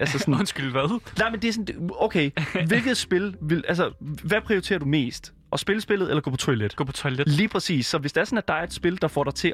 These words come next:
Speaker 1: at ikke at ville gå på toilet.
Speaker 2: Skal du så bare tisse bukserne, eller hvad?
Speaker 1: Ja, men det, det, det, har du ikke set den South Park-episode med, øh,
Speaker 2: Jo,
Speaker 1: World
Speaker 2: det
Speaker 1: of
Speaker 2: har jeg.
Speaker 1: Warcraft?
Speaker 2: Det har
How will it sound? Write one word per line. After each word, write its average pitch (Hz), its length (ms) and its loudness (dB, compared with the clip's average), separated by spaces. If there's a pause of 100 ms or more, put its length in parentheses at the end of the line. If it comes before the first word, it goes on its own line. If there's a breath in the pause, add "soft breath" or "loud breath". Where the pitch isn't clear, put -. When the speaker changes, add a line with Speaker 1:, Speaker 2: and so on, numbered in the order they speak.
Speaker 1:
at 147 160 0
ikke 202 180 -2
at 160 60 -2
ville 135 120 0
gå 123 100 0
på 117 60 -4
toilet. 101 380 0 (100)
Speaker 2:
Skal - 140 -6
du 123 40 -4
så 160 80 0
bare 165 160 -2
tisse - 280 -6
bukserne, 160 340 0
eller 123 120 0
hvad? 143 40 0 (180)
Speaker 1:
Ja, 117 60 -4
men 117 100 -6
det, - 360 -4
det, - 160 -4
det, - 80 -2 (160)
har 160 140 0
du - 60 2
ikke - 100 -8
set 190 300 0
den 165 160 -4
South 151 200 0
Park-episode 147 580 2
med, 143 100 4
øh, 117 340 4
Speaker 2:
Jo, 127 80 4
Speaker 1:
World 127 140 2
Speaker 2:
det 135 80 4
Speaker 1:
of 147 60 0
Speaker 2:
har 147 80 2
jeg. 135 40 2
Speaker 1:
Warcraft? - 340 -4
Speaker 2:
Det 131 80 -8
har 135 220 -6